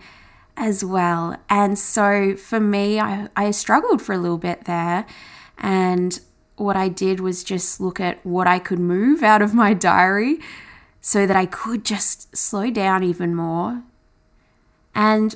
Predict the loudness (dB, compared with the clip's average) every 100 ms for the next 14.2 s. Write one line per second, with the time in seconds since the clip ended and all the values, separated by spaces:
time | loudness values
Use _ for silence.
0 | -4 -2 -2 -2 0 0 -2 0 2 2
1 | 0 -2 -4 -8 -6 -4 -4 -6 -8 _
2 | _ _ -4 -2 0 2 2 2 2 0
3 | 0 -2 -2 -2 -4 -6 -6 -8 -10 _
4 | _ -8 -6 -6 -2 -2 0 0 -2 -6
5 | -12 -20 _ _ _ _ 0 4 4 4
6 | 4 2 2 2 4 4 2 0 2 2
7 | 0 -2 0 0 2 2 0 2 2 0
8 | 0 -2 -2 -4 -4 -4 -6 -6 -6 -4
9 | -2 -2 -2 -4 -2 -2 -2 -6 _ _
10 | _ _ _ _ -2 2 2 0 -2 -4
11 | -4 -4 -4 -8 -14 _ _ _ _ _
12 | _ _ _ _ 0 2 2 2 2 0
13 | -6 -14 -6 -2 0 0 -2 -4 -6 -8
14 | -10